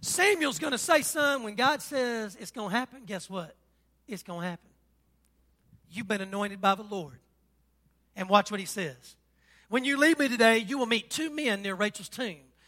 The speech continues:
at Zelah, the border of Benjamin. They will say to you, 'The donkeys you set out to look for have been found, and now your father has stopped thinking about them and is worried about you. He is asking,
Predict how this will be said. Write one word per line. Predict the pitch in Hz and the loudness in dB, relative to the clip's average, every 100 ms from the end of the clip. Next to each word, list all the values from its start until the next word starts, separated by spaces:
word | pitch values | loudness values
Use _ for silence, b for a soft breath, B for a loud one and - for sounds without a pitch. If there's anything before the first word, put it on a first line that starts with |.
| b - | b -2
at | 233 214 | -2 -2
Zelah, | 139 285 220 180 | 2 2 4 0
the | 196 | 0
border | 165 247 226 196 | 0 2 2 0
of | 226 156 | -4 -2
Benjamin. | 233 208 156 139 _ b b b | -2 -2 -10 -16 _ b b b
They | 160 294 359 | 8 8 8
will | 247 | 4
say | - 370 339 | 4 4 4
to | |
you, | 214 190 220 | -2 -4 -6
'The | 240 | 0
donkeys | 233 359 - 269 208 | 4 4 2 -6 -6
you | 208 247 | -6 -4
set | - 262 | 0 2
out | 254 - | 2 0
to | 214 | -6
look | 339 - | -6 -4
for | 220 220 | -2 0
have | 208 | 0
been | 196 190 | 0 0
found, | 320 254 175 170 185 B B | 2 4 2 -4 -10 B B
and | 233 233 | 0 4
now | 285 | 4
your | 277 240 | 4 2
father | - 320 294 214 | 6 6 6 0
has | 202 | -2
stopped | - 247 - | 0 0 2
thinking | 311 320 226 | -4 -4 0
about | 214 220 | 2 2
them | 302 311 226 | 0 -2 -2
and | 220 | -4
is | 165 | -2
worried | 220 220 | 0 2
about | 214 208 214 | 6 4 4
you. | 226 214 - _ _ B B B | -2 -4 -6 _ _ B B B
He | - 285 | 4 4
is | 269 - | 4 4
asking, | 285 381 - - 208 202 | 6 6 4 -6 -8 -10